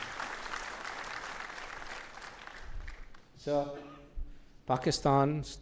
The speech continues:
thirty-nine divisions all have to be part of our economic development. Each one of the divisions,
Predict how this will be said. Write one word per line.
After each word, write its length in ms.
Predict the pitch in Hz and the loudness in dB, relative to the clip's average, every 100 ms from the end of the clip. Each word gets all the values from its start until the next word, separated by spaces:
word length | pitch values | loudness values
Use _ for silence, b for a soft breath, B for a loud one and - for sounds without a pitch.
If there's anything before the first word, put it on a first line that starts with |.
| - | 2
thirty-nine 600 | 156 147 143 135 127 127 | 2 4 6 8 8 8
divisions 600 | 120 120 120 113 - - - - - | 6 6 6 4 0 -8 -10 -12 -2
all 260 | 127 143 | 4 6
have 260 | 139 139 135 | 6 2 0
to 80 | 143 | -4
be 320 | 135 131 120 - - - - - - - - - | -2 -4 -4 -10 -14 -18 -18 -18 -20 -20 -20 4
part 400 | 120 117 120 - - - - - b b b b | 10 12 12 10 -4 -4 -4 -12 b b b b
of 220 | 113 107 | 0 2
our 180 | 113 113 117 | 0 0 -4
economic 800 | 123 - 131 135 139 143 143 113 | -6 -4 -4 -2 -2 -2 -4 -6
development. 600 | 107 110 110 - 120 104 - - - - - - | -6 -2 -4 -4 -6 -6 -8 -16 -20 -20 -20 -6
Each 500 | 202 220 220 202 - | -2 2 0 0 -4
one 360 | 135 139 139 135 | 2 2 2 0
of 220 | 131 - | -2 2
the 100 | 123 | 2
divisions, 640 | 120 117 117 120 - - | 6 4 4 2 0 -6